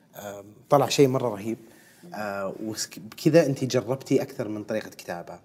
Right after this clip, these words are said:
ال-، الحلقة أو الشورت والمسلسل، بس، آم، لسه ال-، الفيلم، الفيلم، الفيلم اللي تصور.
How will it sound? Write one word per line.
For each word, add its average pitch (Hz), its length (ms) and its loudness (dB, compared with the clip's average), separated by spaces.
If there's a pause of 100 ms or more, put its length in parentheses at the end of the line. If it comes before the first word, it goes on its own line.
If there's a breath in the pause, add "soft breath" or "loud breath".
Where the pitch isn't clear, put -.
(220)
ال-، 87 720 -10 (200)
الحلقة 113 420 -6
أو 98 220 -10
الشورت - 520 -6 (500 soft breath)
والمسلسل، 101 920 -6 (520 loud breath)
بس، - 600 -6
آم، 87 500 -12 (440)
لسه 117 300 -4
ال-، 92 340 -10
الفيلم، 95 480 -8 (1000)
الفيلم، 107 420 -4
الفيلم 110 380 -4
اللي 98 180 -6
تصور. 80 520 -8